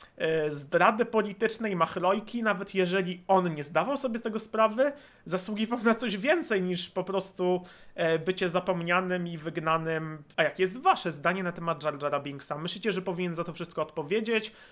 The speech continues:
Myślicie, że powinien mieć surowszą karę, może nawet zginąć? Napiszcie w komentarzach, co o tym sądzicie. Jestem bardzo ciekawy waszej opinii. Jeżeli podobał wam się ten materiał, dajcie łapkę w górę, a jeżeli chcecie w przyszłości wiedzieć więcej tego typu materiałów, kliknijcie przycisk subskrybuj.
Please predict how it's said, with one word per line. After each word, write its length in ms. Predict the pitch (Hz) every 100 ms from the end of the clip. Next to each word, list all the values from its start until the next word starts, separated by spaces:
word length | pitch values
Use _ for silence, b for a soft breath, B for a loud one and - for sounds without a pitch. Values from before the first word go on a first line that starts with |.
| B
Myślicie, 240 | 165 180
że 80 | 170
powinien 300 | 175 175 165
mieć 220 | 160 -
surowszą 560 | - 160 180 233 254 233
karę, 320 | 214 208 196
może 220 | 180 156
nawet 220 | 160 143 135
zginąć? 580 | 160 220 226 220 220 B B B -
Napiszcie 480 | 190 202 311 294
w 100 | 247
komentarzach, 600 | - 202 196 202 196 202
co 120 | - 196
o 40 |
tym 180 | 190 170
sądzicie. 540 | 170 170 214 240 208
Jestem 340 | 185 160 170 156
bardzo 360 | 208 233 202
ciekawy 300 | 180 175 160
waszej 280 | 151 147 160
opinii. 460 | 165 175 151 - - -
Jeżeli 280 | 226 320 254
podobał 340 | 233 190 202
wam 160 | 190 185
się 80 |
ten 120 | 185 185
materiał, 360 | 165 208 208
dajcie 240 | 170 151 -
łapkę 180 | -
w 80 | 196
górę, 280 | 226 285 254
a 60 | 180
jeżeli 300 | 175 170 165
chcecie 240 | 170 170
w 60 | 170
przyszłości 420 | 160 170 165 160
wiedzieć 240 | 156 147
więcej 300 | 165 294 208
tego 180 | 175 160
typu 200 | 156 165
materiałów, 440 | 156 170 208 233
kliknijcie 420 | - 170 190 170 160
przycisk 440 | 175 156 - -
subskrybuj. 580 | - - 277 269 262